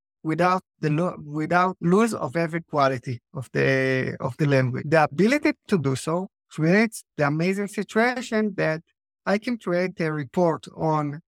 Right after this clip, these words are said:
Itaú Bank from Brazil in English, and I can create a report about Tesla in Portuguese. Basically, this is what, by the way, Bridgewise is a na-, new name.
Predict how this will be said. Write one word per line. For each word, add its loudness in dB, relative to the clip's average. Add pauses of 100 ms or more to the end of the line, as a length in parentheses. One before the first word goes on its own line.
Itaú 0
Bank -2
from -6
Brazil 2
in 4
English, 0 (180)
and 2
I 0
can -4 (160)
create 2
a -2
report -2 (200)
about -2
Tesla 0
in -4
Portuguese. -2
Basically, 0 (140)
this -2
is -4
what, -6
by 4
the 0
way, 0
Bridgewise -2
is -8
a -8
na-, -6
new 2
name. -2